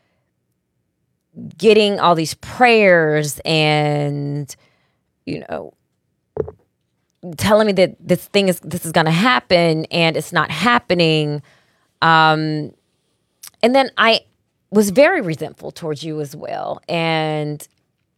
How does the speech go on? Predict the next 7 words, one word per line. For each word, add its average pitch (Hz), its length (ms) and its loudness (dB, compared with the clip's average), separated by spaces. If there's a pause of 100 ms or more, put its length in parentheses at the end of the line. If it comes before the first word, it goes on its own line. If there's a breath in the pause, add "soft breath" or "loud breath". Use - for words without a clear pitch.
(320)
completely, 202 580 -2
I 196 220 4
think, 160 340 -6
disconnected 160 840 -2
from 143 680 -2 (1500 soft breath)
your 180 680 4
experience 170 1500 0